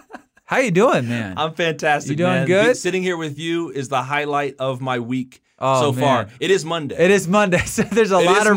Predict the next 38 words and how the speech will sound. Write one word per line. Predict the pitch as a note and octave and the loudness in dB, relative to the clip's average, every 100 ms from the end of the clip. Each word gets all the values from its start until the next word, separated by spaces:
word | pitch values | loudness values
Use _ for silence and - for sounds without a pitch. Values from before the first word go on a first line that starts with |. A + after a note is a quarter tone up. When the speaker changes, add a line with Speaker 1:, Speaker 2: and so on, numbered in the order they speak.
| G3+ | 4
Speaker 1:
Monday. | G#3 F#3 | 4 4
Speaker 2:
to | G3 | 4
improve. | F#3 - F3 D#3+ | 2 0 -2 0
Speaker 1:
It | B2 | 0
could | F#3+ - | -2 0
change, | F#3 D#3 B2 A#2 | -2 -2 -4 -4
but | D3+ D#3 | -2 0
Speaker 2:
Yeah. | D#3+ | 0
Speaker 1:
it's, | - | -2
it's | A#3 D3 A#3+ | -2 -2 -2
feeling | E3+ D#3+ | -2 -4
great | D3 C#3+ | -4 -4
so | C3 C3 | -6 -8
far. | C3 A2+ | -6 -8
Speaker 2:
<laughs> | G#2+ | -2
That's | F3+ F#3 | 2 2
Speaker 1:
Thanks | C#3 | 2
for | |
having | D#3 | 2
me. | D#3 | 2
Speaker 2:
awesome, | D#3 - C3 | 0 -2 -8
dude. | C3 E3 E3+ B2+ | 0 2 2 -2
We | B2 E3 | -2 0
love | D#3 D3+ E3 E3+ | 2 2 2 2
having | D#3 D3+ D#3 D#3 D#3+ | 0 -2 -2 -2 -4
you. | D#3+ D#3+ | -4 -4
For | C#3+ D#3+ | -4 0
those | E3 F3+ F3 | 2 2 0
of | E3+ | -2
you, | F3+ F3 D#3+ | 2 2 2
um, | D3 C#3 C#3 | 0 -2 -4
who | C#3+ | -6
might | D#3 D#3+ | -4 -4
not | D#3 D3+ | -4 -4
be | D#3 D3 | -4 -4
familiar | - C#3+ D#3 F3 E3 | -4 -4 0 2 2
with | D3 C3+ | 0 -4
George, | - C3+ C3+ C3 | -4 -4 -4 -6